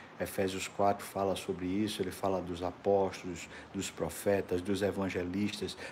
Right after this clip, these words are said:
dos pastores e mestres. Ele fala que Deus colocou esses líderes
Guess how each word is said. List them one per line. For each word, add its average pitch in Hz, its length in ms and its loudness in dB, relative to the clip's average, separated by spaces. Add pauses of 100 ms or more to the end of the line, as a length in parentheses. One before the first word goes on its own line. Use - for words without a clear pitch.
dos 98 180 -2
pastores 95 640 2
e 92 40 -2
mestres. 101 540 0
Ele 98 160 0
fala 98 300 0
que 104 240 0 (280)
Deus 131 300 8
colocou 127 400 6
esses 123 280 4
líderes 143 640 4